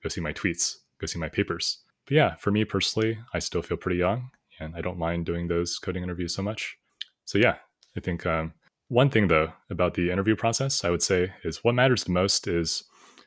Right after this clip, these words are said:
like, your inter-, your interactions with the team after you join. Google and other companies are very big and certainly not homogenous in terms of culture and the nature of the work,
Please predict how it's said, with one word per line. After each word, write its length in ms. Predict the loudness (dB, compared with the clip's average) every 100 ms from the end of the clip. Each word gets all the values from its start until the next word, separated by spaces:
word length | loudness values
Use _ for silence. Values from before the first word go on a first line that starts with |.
| _ -6
like, 160 | -2
your 120 | 2
inter-, 200 | 2 2 2
your 140 | 2
interactions 440 | 4 4 4 2 -2
with 100 | -2
the 60 |
team 340 | -4 -4 -4 -6
after 220 | -8 -6
you 60 | -6
join. 220 | -6 -8 -12 _ _ _
Google 520 | 2 6 6 4 2 -8 _
and 200 | -8 -4
other 180 | -2 -2
companies 460 | -2 -2 -2 -2 -4
are 80 |
very 200 | 0 0
big 320 | 2 2 2 -4 _ _ _ _ -12
and 140 | -4 -2
certainly 400 | 0 0 0 0
not 280 | 2 2 2
homogenous 640 | 2 2 2 -2 -4 -4
in 60 | -6
terms 220 | -6 -6
of 80 | -2
culture 600 | 0 2 2 2 0 -6 _
and 420 | -6 -4 -4 -6 -10 _ _ 0
the 80 |
nature 220 | 2 2 2
of 60 |
the 80 | 2
work, 400 | 4 2 0